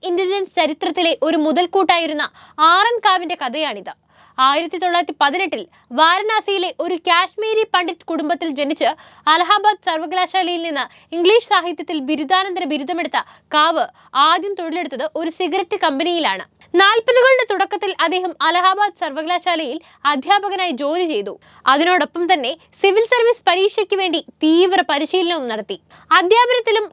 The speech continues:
അതിനോടൊപ്പം കുത്തിയിരുന്ന പഠനത്തിലും മാത്രം മുഴുകിക്കൊണ്ട്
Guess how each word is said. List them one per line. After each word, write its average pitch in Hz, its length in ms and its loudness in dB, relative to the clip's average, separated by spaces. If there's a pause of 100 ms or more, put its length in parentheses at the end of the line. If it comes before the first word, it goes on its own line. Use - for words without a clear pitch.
അതിനോടൊപ്പം 392 560 0
കുത്തിയിരുന്ന 392 800 2
പഠനത്തിലും 320 540 -2
മാത്രം 320 460 0
മുഴുകിക്കൊണ്ട് 311 640 0